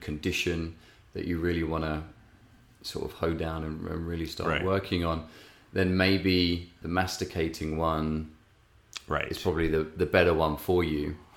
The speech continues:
Speaker 2: And the, the other thing that the masticating does, so you get more juice out of it, so it's just
Speaker 1: Mm-hmm.
Speaker 2: a, sort of an economy thing in some ways, but it also doesn't heat up the juice as it's, so the centrifugal one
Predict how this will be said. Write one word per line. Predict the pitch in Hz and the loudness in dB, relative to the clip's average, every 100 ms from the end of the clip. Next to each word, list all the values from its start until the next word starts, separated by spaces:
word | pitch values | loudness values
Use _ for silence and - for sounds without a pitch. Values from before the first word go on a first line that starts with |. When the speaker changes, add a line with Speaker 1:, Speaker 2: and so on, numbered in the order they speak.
| - | -2
Speaker 2:
And | 113 | 2
the, | 127 131 | 4 4
the | 135 | 6
other | 143 151 | 8 6
thing | 151 117 | 6 6
that | 98 | 6
the | 85 | 4
masticating | 90 87 87 101 104 87 82 | 6 6 4 -2 0 0 0
does, | 78 78 73 - - | 0 0 -4 -8 -4
so | 117 | 2
you | 95 | 4
get | 131 117 | 4 6
more | 104 | 4
juice | 85 90 117 104 - | 2 2 2 2 0
out | 73 | -2
of | - | -2
it, | 85 - | -8 -6
so | 82 | -4
it's | 78 - | -4 -2
just | 85 | -2
Speaker 1:
Mm-hmm. | 80 80 82 | -2 -4 -8
Speaker 2:
a, | - | 0
sort | 113 104 | 4 6
of | 80 | 4
an | 73 | 0
economy | 73 - 90 101 73 | -4 0 2 2 0
thing | 73 73 | -4 -8
in | 73 73 | -8 -8
some | 85 78 | -8 -6
ways, | - 82 - - - - - | -8 -10 -14 -20 -20 -20 -4
but | 107 | 4
it | 104 | 8
also | 107 110 110 | 10 8 6
doesn't | 92 78 95 95 92 - | 2 4 4 4 -2 -2
heat | - 117 104 - | -2 0 0 0
up | 92 - - - - - - - | -2 -2 -8 0 0 -2 -16 -6
the | |
juice | 80 85 80 76 - - | -2 0 -2 -2 -8 -6
as | 87 78 | -6 -4
it's, | 82 - - - | -8 -10 -14 -8
so | - | 0
the | 101 98 | 2 4
centrifugal | - 104 139 131 107 104 | 4 4 6 6 8 6
one | 92 87 87 87 | 8 6 6 2